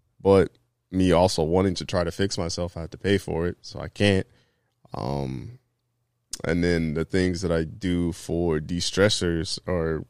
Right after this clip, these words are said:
probably some of the most stressful things in the fucking world, because in actuality, um, you know, it is a joint project with the podcast, but Tyler provides the crib and he's the, the A mic.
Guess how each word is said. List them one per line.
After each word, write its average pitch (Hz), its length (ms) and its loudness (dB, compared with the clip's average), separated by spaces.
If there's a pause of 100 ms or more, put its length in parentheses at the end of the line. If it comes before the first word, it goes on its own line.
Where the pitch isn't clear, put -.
(160)
probably 92 380 0
some 87 160 -4
of 85 60 -6
the 82 60 -2
most 85 420 -2
stressful - 500 2
things 95 280 -2
in 92 40 -2
the 90 80 -2
fucking 101 260 0
world, 113 220 2
because 98 320 0 (680)
in 95 120 4
actuality, 117 640 8 (400)
um, 104 580 8 (380)
you 101 100 2
know, 101 320 6 (140)
it 104 100 4
is 104 140 4
a 95 60 -2
joint 104 300 2
project 104 400 4
with 95 100 0
the 101 80 -8
podcast, 101 720 2
but 101 220 2
Tyler 98 840 4 (100)
provides 95 420 2
the - 60 -6
crib 123 560 6
and 101 240 2
he's 98 300 2
the, 92 440 0
the 87 240 0
A 110 140 8
mic. 95 380 0